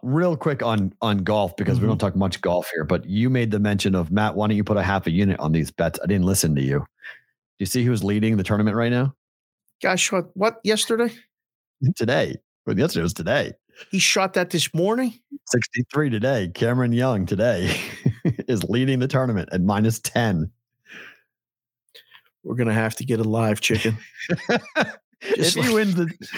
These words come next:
Speaker 1: if he wins the damn tournament, that would be absolutely fun. 'Cause Cam Champ is teeing off. He's six under right now, so he's four strokes back. So I got two of the Cams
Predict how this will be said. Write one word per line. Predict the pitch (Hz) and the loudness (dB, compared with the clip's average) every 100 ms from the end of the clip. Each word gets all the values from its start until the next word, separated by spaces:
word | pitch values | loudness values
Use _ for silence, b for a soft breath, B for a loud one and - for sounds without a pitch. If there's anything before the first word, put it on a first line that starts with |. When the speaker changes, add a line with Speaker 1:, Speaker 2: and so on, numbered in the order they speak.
| B | B
Speaker 1:
if | 160 | -2
he | 185 220 | 0 2
wins | 190 185 | 2 0
the | 147 | 0
damn | 147 139 | 0 2
tournament, | 151 147 127 117 | 2 0 0 0
that | |
would | 131 | 0
be | 127 123 | 0 0
absolutely | 123 123 127 127 123 113 | 2 0 0 0 0 0
fun. | 107 - | -2 -2
'Cause | 123 123 | -2 0
Cam | 175 208 | 0 0
Champ | 180 175 175 156 | 0 0 0 -2
is | 113 | -4
teeing | 143 131 | 0 0
off. | 123 113 | 2 0
He's | 147 170 | 0 0
six | - 135 - | 0 0 0
under | 113 123 101 | 0 2 2
right | 85 85 | 2 0
now, | 87 82 | 0 0
so | 82 | 0
he's | 120 120 | 0 0
four | 120 117 | 0 0
strokes | - 95 - | 0 -2 -2
back. | 104 85 | -2 -2
So | 92 | 0
I | |
got | 131 123 | 0 -2
two | - 170 180 | -2 -2 0
of | |
the | 165 | -2
Cams | 135 139 120 113 113 | -2 0 2 0 0